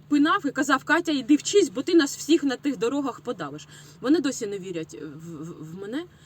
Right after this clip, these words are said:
що я вмію водити і якось виживати в цих умовах. Ну, менш з тим, коротше, все одно м-, вони нічого, ну, не навчи-, щось навчили, щось не навчили.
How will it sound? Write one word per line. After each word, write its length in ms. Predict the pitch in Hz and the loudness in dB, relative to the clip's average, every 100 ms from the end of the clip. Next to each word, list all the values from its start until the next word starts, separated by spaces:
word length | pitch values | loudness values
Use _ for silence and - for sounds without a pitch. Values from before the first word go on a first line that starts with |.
| - - - - | -20 -20 -20 -14
що 160 | - | -6
я 100 | 208 | -6
вмію 320 | 185 202 190 | -6 -10 -12
водити 420 | 165 190 294 - 202 | -12 -10 -10 -8 -10
і 180 | 170 | -10
якось 400 | 185 214 214 185 | -8 -10 -10 -14
виживати 600 | 185 202 180 165 143 - 151 - 151 - - | -12 -12 -12 -14 -16 -20 -20 -20 -20 -20 -20
в 80 | |
цих 260 | - 175 - | -18 -16 -14
умовах. 440 | 180 175 165 - - - - - | -12 -12 -14 -18 -20 -20 -20 -8
Ну, 180 | 240 339 | -2 2
менш 220 | 277 269 | 2 0
з 80 | - | -4
тим, 180 | 381 403 | -8 -10
коротше, 420 | - 247 170 - - - - - - - - - | -10 -8 -10 -12 -20 -20 -20 -20 -20 -20 -20 -12
все 160 | - | -6
одно 200 | 254 254 | -2 -2
м-, 180 | 214 185 165 | -4 -8 -10
вони 300 | 180 233 220 | -8 -6 -6
нічого, 460 | 202 240 254 - - | -8 -8 -8 -8 -4
ну, 200 | 269 240 | 0 2
не 140 | 233 330 | 2 2
навчи-, 280 | 330 - | 2 -4
щось 220 | 226 359 339 | -8 -6 -4
навчили, 340 | 339 453 370 | -4 -2 -2
щось 200 | - - | -4 -8
не 80 | 240 | -8
навчили. 360 | 180 - 135 | -10 -14 -18